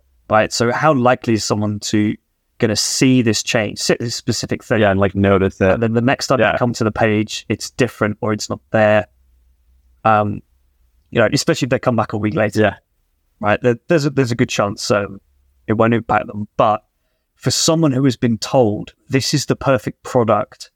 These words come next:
Speaker 1: for this use case
Speaker 2: Yep.
Speaker 1: in the advertising and the landing page, and then suddenly they're getting emails which just talk about it as a generic product
Speaker 2: Right.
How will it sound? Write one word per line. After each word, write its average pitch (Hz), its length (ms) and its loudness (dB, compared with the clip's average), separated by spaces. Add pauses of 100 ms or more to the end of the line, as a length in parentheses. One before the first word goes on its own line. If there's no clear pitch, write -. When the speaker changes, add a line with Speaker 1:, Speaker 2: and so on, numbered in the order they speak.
(220)
Speaker 1:
for 117 500 0
this 117 260 0
use 120 200 0
case - 380 -6
Speaker 2:
Yep. 113 160 4 (800)
Speaker 1:
in 113 100 -2
the 117 120 -2
advertising 123 560 0
and 110 80 0
the 113 60 4
landing 117 300 2
page, 107 420 -8 (360)
and 120 140 0
then 113 100 0
suddenly 120 360 0
they're 107 160 2
getting 113 240 0
emails 107 480 2
which - 220 -2
just - 220 -6
talk 107 200 -2
about 101 200 0
it - 80 -2
as 101 100 -6
a 104 60 -6
generic 104 460 0 (100)
product - 500 -2
Speaker 2:
Right. 98 220 2